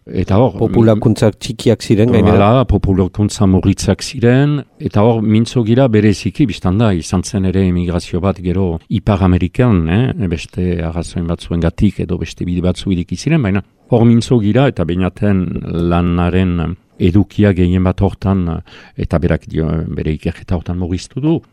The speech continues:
Speaker 1: nahiz, eh, beste datu batzu ere agertzen dituen, eh, beste eskualderi dagokionez eta iparraldeari dagokionez, Ipar Amerikari dagokionez, besteak beste. Baina,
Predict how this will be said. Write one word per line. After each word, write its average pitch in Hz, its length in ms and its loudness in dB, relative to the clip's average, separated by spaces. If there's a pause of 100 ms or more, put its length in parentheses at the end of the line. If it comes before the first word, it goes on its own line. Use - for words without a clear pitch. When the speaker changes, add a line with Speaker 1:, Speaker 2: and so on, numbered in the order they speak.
(140)
Speaker 1:
nahiz, 92 420 -4
eh, 87 400 -4
beste 87 240 -6
datu 85 280 -4
batzu 92 300 -4
ere 120 100 2
agertzen 98 420 -2
dituen, 101 400 0
eh, 107 80 0
beste 104 320 -6
eskualderi 92 580 -4
dagokionez 87 680 -6
eta 90 180 -8
iparraldeari 87 1040 -4
dagokionez, 95 720 -6 (280)
Ipar 101 240 0
Amerikari 92 500 -2
dagokionez, 92 720 -6
besteak 92 300 -4
beste. 85 260 -8
Baina, 117 240 2